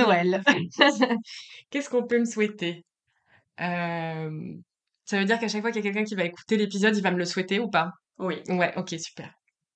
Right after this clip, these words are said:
Speaker 1: Alors, chers auditeurs, auditrices.
Speaker 2: Principe de loi d'attraction.
Speaker 1: J'aimerais demander au Père Noël.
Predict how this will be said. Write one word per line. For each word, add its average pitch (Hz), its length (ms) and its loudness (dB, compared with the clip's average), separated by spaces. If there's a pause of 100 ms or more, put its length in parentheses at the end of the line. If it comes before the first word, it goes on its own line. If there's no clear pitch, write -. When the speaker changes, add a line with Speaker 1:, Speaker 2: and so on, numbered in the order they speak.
(300)
Speaker 1:
Alors, 180 420 -2
chers 233 360 -2
auditeurs, 190 640 0
auditrices. 196 640 -4 (220)
Speaker 2:
Principe 196 320 -4
de 208 80 0
loi 196 180 2
d'attraction. 190 540 -6 (1040)
Speaker 1:
J'aimerais 196 580 0
demander 220 800 0
au - 240 -14
Père - 280 -8
Noël. 208 540 -12